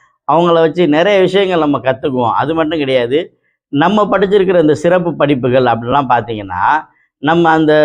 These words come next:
சிகிச்சை பண்ணும்போது, இந்த சிறப்பு சிகிச்சை பண்ணும்போது அவங்க மற்ற மருத்துவரோட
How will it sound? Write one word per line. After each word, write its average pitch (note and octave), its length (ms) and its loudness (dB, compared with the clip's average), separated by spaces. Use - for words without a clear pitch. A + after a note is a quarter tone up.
சிகிச்சை G3 560 0
பண்ணும்போது, D#3+ 520 2
இந்த B2+ 180 2
சிறப்பு F3 380 -2
சிகிச்சை D#3 360 -2
பண்ணும்போது B2 600 -2
அவங்க E3 360 0
மற்ற D#3 640 -4
மருத்துவரோட F#3+ 600 2